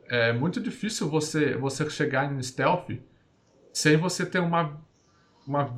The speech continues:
a visão es-, a visão que você, que você consegue ter dos, do resto dos inimigos é muito limitada, muito complicada pra você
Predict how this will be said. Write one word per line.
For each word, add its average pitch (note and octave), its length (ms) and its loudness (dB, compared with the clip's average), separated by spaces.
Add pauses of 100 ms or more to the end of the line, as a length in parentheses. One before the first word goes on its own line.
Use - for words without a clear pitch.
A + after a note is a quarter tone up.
(160)
a B2 100 -2
visão D3 360 2
es-, - 240 -4 (240)
a B2+ 80 2
visão C#3 340 0
que F3+ 120 -6
você, D#3 280 -4 (440)
que B2+ 80 -6
você - 360 -4 (640)
consegue C3+ 400 0
ter C#3 160 0
dos, B2 300 -4
do A#2+ 100 0
resto B2+ 320 0
dos A#2+ 120 -4
inimigos B2 500 -2
é C3 40 -2
muito C#3+ 580 -2
limitada, B2 680 0
muito A2+ 200 0
complicada B2+ 600 -2
pra A#2 120 -4
você A#2 560 -4